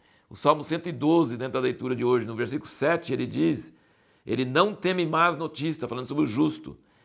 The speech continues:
Ele não teme más notícias. Ho-, hoje nós estamos precisando muito disso. E quase sempre, né? Quando você vê o noticiário, você vê más notícias e fica abalado. Ele fala, "O justo não teme más notícias. O seu coração está firme, confiando no Senhor."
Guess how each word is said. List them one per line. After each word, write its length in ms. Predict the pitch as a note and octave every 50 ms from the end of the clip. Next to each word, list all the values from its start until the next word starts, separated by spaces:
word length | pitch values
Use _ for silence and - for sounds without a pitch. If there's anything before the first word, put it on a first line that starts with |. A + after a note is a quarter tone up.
| _ _ _ _ _ -
Ele 140 | G2 A2
não 300 | G#2+ A2+ C#3 F3 G3+ G#3+
teme 360 | - - - F3+ G3+ G3+ F#3+ E3
más 280 | D#3 D#3 D#3 D#3 C3
notícias. 640 | C3+ C#3+ C3+ - - C#3 D#3 D3+ D3+ - - F#2+ E2
Ho-, 320 | G2 A2 B2+ C#3 C#3+ B2+
hoje 200 | C3+ C#3+ D3+ C#3
nós 120 | C#3+ E3 D#3+
estamos 200 | - D#3+ D#3 -
precisando 280 | - B2 C3+ D3 E3+
muito 180 | D#3+ D#3+ F3 E3+
disso. 420 | - G#3+ D#3+ C3 - - - - - _ _
E 100 | - C3+
quase 300 | D3 - G#3 - F#3 F#3
sempre, 400 | - - D#3 D3+ D3 D3+ - B2+
né? 100 | D3+ E3
Quando 180 | D#3+ C#3 D3 B2+
você 120 | - C3
vê 220 | A#2 - D3 D#3 D3+
o 80 | D3
noticiário, 680 | C#3 C3+ - - - A2 G#2+ A#2 B2+ D#3 F3 F3+ F3+ F3+ - - _ _ _ _ _ _ _ _ _
você 560 | - A#2 C3 A#2+ - - D3+ E3 E3 D#3+ D#3+
vê 280 | C3 A#2+ A#2+ C#3+ D#3+ D#3
más 200 | C#3 D3+ D3 D3
notícias 300 | C#3+ C#3 - D3+ E3+ D#3+
e 100 | F3 D#3
fica 200 | - - E3+ F3
abalado. 500 | - F#3 F#3 D#3+ D#3+ E3+ E3+ D#3 - -
Ele 80 | -
fala, 200 | - - D3+ D#3
"O 60 | D#3+ D#3
justo 300 | - E3+ - - - -
não 140 | C4 A#3+
teme 240 | - G#3+ B3 D4 C#4+
más 200 | G3 F#3+ E3 B2+
notícias. 560 | A#2 C#3+ - - B2 C#3 B2 - C#2+ C2+ - _ _ _ _ _ _ -
O 60 | -
seu 240 | - - E3+ F#3+ F#3
coração 380 | F#3 F#3 E3 C3+ - F3 G3
está 240 | F#3+ - - G3+ F#3
firme, 920 | - - - - - C3+ G3+ G#3 A3 G#3+ G#3 E3 D#3+ D3 B2+ G#2 - - _ _ _ _ _ _ _ _ _ _ -
confiando 680 | - A#2+ A#2+ - - - A2+ A2 A#2 B2+ C#3 C#3+ C3+ C#3+
no 140 | B2+ C#3+
Senhor." 720 | C#3 - - C3+ C3 A#2+ A2+ A#2 B2+ B2+ B2 A#2 F#2 D#2+